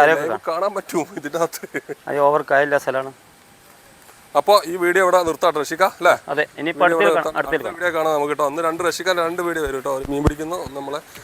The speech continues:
Speaker 2: ഹൗസ് ബോട്ടിന് വീഡിയോ. ഓക്കെ, ബൈ, see you. അപ്പോ എല്ലാവരും വീഡിയോ കണ്ടെന്ന് വിശ്വസിക്കുന്നു കേട്ടോ. എല്ലാവർക്കും ഇഷ്ടമായെന്ന് വിശ്വസിക്കുന്നു. നമ്മുടെ നാട്ടിലെ പ്രകൃതി രമണീയമായ സ്ഥലങ്ങൾ കാണാൻ നിങ്ങളെല്ലാവരെയും ക്ഷണിക്കുന്നു.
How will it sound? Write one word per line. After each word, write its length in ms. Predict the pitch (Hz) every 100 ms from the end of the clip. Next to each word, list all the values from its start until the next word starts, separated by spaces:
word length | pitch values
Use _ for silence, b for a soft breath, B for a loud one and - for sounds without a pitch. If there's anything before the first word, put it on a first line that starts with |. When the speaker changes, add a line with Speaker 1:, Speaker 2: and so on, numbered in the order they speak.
| B 135
Speaker 2:
ഹൗസ് 160 | 127
ബോട്ടിന് 220 | 131 123 107
വീഡിയോ. 160 | 98 98 - -
ഓക്കെ, 360 | - - - 143
ബൈ, 100 | 156 160 -
see 120 | 160
you. 240 | 160 160 151 - _ - - -
അപ്പോ 140 | 165 156
എല്ലാവരും 300 | 147 151 165 - 120
വീഡിയോ 180 | 127 135 131
കണ്ടെന്ന് 260 | 120 120 120
വിശ്വസിക്കുന്നു 460 | - - 117 117 165 - - - - - -
കേട്ടോ. 200 | 117 113 107 -
എല്ലാവർക്കും 340 | 110 117 117 127 -
ഇഷ്ടമായെന്ന് 400 | 117 151 147 131 110
വിശ്വസിക്കുന്നു. 460 | 110 98 110 117 - - - - - - - -
നമ്മുടെ 280 | 104 107 113 113
നാട്ടിലെ 300 | 113 107 117 127 -
പ്രകൃതി 320 | - 101 110 113 113
രമണീയമായ 520 | 104 107 107 107 101 101 - - - - - -
സ്ഥലങ്ങൾ 400 | - 101 101 107 107
കാണാൻ 260 | 107 104 120 117
നിങ്ങളെല്ലാവരെയും 680 | 107 107 104 113 117 110 107 - - -
ക്ഷണിക്കുന്നു. 440 | 107 101 107 139